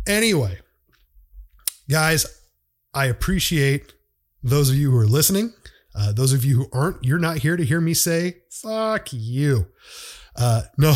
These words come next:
<laughs> but in all seriousness, I do appreciate, uh, anyone who's coming and listening, uh, a-, on the random cadence that I put these out.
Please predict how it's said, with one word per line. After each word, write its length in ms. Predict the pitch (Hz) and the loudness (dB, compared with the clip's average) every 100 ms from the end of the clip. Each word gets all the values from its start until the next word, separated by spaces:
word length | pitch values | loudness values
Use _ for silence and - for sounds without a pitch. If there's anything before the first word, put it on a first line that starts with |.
| 117 | 4
<laughs> 120 | - | 2
but 120 | 147 170 | 2 2
in 100 | 175 | 2
all 140 | 185 | 2
seriousness, 540 | 175 165 147 139 139 - - - _ | 2 2 2 0 -2 -4 -10 -12 _
I 120 | 123 | -6
do 180 | 120 160 | -2 0
appreciate, 600 | 139 147 151 143 139 - - _ 113 | 0 0 0 0 -2 -4 -16 _ -4
uh, 320 | 127 113 107 - - | 0 0 -2 -6 -4
anyone 260 | 165 180 156 | 0 2 2
who's 160 | 156 | 2
coming 240 | - 165 151 | 2 2 2
and 100 | 143 | 2
listening, 440 | 147 165 156 156 - - | 2 2 0 -2 -6 -4
uh, 240 | 123 120 - | -2 -2 -6
a-, 200 | 147 135 - | -6 -6 -4
on 480 | 127 127 131 131 | -6 -2 0 2
the 320 | 123 120 123 117 | 2 0 -2 -4
random 540 | 123 120 131 135 135 | -2 0 0 0 0
cadence 460 | - 123 135 143 - | -2 0 0 0 0
that 100 | 123 | 2
I 100 | 117 | 2
put 220 | - 196 | 0 0
these 200 | 120 104 | 0 0
out. 300 | 143 165 - | 0 -2 -6